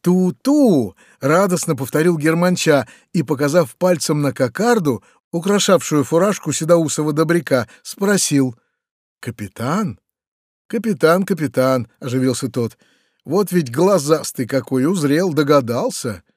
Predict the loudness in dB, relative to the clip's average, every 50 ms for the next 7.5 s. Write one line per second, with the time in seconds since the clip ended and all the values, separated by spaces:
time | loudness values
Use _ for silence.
0 | _ _ _ _ _ _ -8 -4 -2 2 4 4 4 4 4 0 -2 0 2 0
1 | 0 0 -2 0 0 0 0 0 -4 -6 -2 0 2 4 4 2 0 -2 -6 _
2 | _ _ _ _ _ _ _ _ _ -10 -8 -6 -4 -4 -2 0 2 2 2 2
3 | 0 -4 -6 _ _ _ _ _ _ -10 -10 -8 -6 -6 -4 -2 -2 -2 -2 0
4 | 2 2 2 2 0 -2 -2 -2 -2 0 0 0 0 0 0 0 0 0 0 0
5 | -2 -2 -6 -6 -4 -4 -4 -6 _ _ _ _ _ _ _ 0 0 2 2 2
6 | 4 4 4 4 4 2 -2 -4 -10 _ _ _ _ _ _ _ _ _ _ _
7 | _ _ -8 -2 2 2 4 2 2